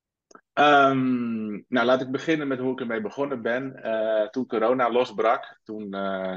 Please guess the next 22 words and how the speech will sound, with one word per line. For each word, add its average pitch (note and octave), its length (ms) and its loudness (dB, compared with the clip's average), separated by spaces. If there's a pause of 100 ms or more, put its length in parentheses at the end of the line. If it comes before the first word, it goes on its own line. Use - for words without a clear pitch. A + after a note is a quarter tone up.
konden G2 500 -2
allerlei F#2+ 300 -2
events G#2+ 360 -4
niet G2+ 120 -10
doorgaan. F#2+ 420 0
En E2+ 200 -14
ik - 120 -16
organiseer F#2 640 -6
elke F2 520 -4
maand, F#2 500 0
eerste G2+ 260 2
vrijdag F2+ 280 -4
van F2 100 -18
de E2+ 100 -16
maand, E2+ 300 -8
Naamloos, G#2 640 0 (420)
een C#3 120 6
borrel B2 280 8
in A2+ 140 2
Utrecht G#2+ 340 -4
voor - 100 -10
ondernemers. B2+ 720 -4